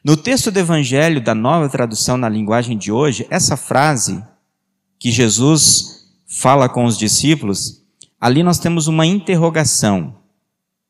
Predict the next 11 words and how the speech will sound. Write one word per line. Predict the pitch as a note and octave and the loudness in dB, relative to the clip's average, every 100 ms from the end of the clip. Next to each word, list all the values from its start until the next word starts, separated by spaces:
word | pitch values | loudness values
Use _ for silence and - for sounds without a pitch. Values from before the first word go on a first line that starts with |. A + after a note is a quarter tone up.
| _ _ | _ _
como | C3 C3+ | 0 0
que | C#3 C#3 | 0 0
Jesus | C#3+ D3 C#3+ | 0 0 -2
estivesse | C#3 C3 C#3+ C#3+ | -2 0 -2 -4
perguntando | - - A#2 A2+ E3 D3 | -4 -4 -4 -2 0 0
para | B2 A2+ | 0 -2
os | |
discípulos: | G#2 - A#2 - - - - - _ | -2 -2 -2 -2 -6 -10 -12 -20 _
"Agora | F#2 F#2 D#3+ | -6 -2 -2
vocês | C3 - G#2+ | -2 -2 -4
creem? | - G2+ G2 C3+ B3+ - | -4 -4 -2 -2 -4 -8